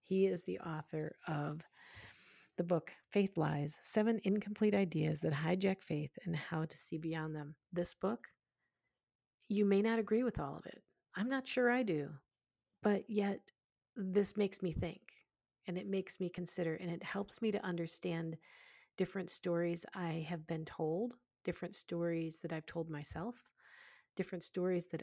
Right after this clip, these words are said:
other people have been told, and different things that people have experienced over time.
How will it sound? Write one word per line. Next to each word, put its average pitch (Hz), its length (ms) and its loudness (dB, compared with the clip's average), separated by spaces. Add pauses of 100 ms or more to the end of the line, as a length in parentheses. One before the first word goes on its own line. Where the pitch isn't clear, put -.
other 190 200 0
people 202 340 -4
have 180 180 -4
been 175 140 -2
told, 175 400 -2
and 165 120 -4
different 165 380 -8
things 165 300 -8
that - 180 -10
people 170 480 -6 (240)
have 170 180 -6
experienced 170 680 -6
over 165 180 -4
time. 175 480 -8